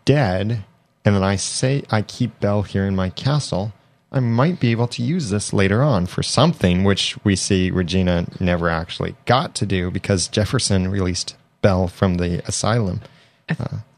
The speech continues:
Speaker 2: I think Regina means a lot of what she says, even when she's being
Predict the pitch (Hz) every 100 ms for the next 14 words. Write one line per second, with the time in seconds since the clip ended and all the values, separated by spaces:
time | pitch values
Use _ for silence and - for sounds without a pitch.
0 | 180 - 403 139 127 143 123 117 123 117
1 | 107 110 113 110 113 - - 110 127 117
2 | 110 127 127 120 113 123 113 - 120 123
3 | 113 107 104 131